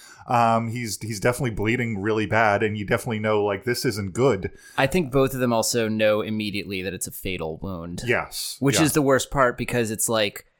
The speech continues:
Speaker 2: they both know it's a fatal wound, and yet it's gonna take a little bit while,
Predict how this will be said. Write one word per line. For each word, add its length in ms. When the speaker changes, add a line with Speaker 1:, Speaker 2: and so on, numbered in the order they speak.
Speaker 2:
they 120
both 300
know 180
it's 120
a 60
fatal 500
wound, 560
and 180
yet 280
it's 200
gonna 220
take 340
a 60
little 240
bit 160
while, 680